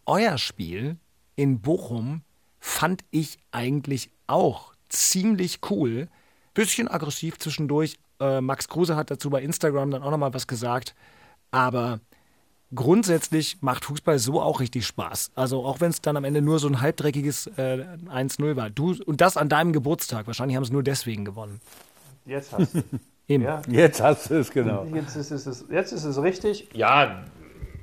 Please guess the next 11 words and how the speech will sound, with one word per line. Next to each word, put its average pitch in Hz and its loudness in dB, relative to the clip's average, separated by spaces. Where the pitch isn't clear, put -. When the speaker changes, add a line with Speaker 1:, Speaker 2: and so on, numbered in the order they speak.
Speaker 2:
<laughs> - -10
das, 113 0
also 147 -2
auch 147 2
so 180 4
die 190 2
Woche, 196 4
ja, 156 4
null 156 2
null 156 0
Freiburg, 196 0